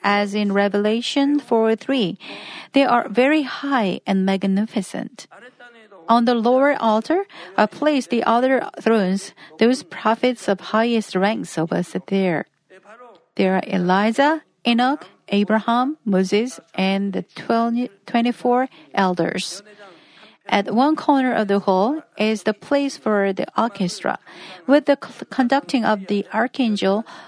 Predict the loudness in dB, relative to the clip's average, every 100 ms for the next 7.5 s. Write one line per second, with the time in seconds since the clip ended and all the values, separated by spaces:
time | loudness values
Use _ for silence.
0 | -14 0 2 2 0 0 -4 -2 -2 -2
1 | -4 -2 0 0 0 -4 -8 -20 -8 -2
2 | -2 0 -2 0 0 0 2 0 2 0
3 | -2 -4 -4 -4 -2 0 0 0 0 -2
4 | -2 -4 -2 -4 -2 -4 -2 -4 -2 -2
5 | -2 -2 -4 -2 0 -2 -6 -18 -18 -20
6 | -20 -20 -20 -20 2 4 4 4 2 4
7 | 2 2 2 2